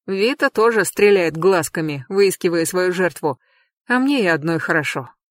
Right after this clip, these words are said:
Точнее, мне и не нужен никто. Но если девочки разойдутся, что ж, так тому и быть. Вечер подходит к концу довольно быстро.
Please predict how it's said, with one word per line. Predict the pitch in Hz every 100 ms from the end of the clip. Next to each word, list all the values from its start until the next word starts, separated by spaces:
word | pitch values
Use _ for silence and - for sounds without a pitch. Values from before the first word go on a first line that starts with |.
| _ _
Точнее, | 214 214 - 220 208 190 170 - -
мне | 220 233 226
и | 220
не | 226
нужен | 226 262 180 165 160
никто. | 160 - 160 135 - _ _ -
Но | 208
если | 226 240 214
девочки | 196 214 208 -
разойдутся, | 196 196 202 190 233 240 - 165
что | - 180 208
ж, | - - _ _ _ -
так | - -
тому | - 180 175
и | 185
быть. | 160 170 196 - _ _ _ _ _ _ -
Вечер | 226 294 - 175
подходит | 175 170 196 180 180
к | -
концу | 180 170 247
довольно | 202 165 175 185 190
быстро. | 156 - - 117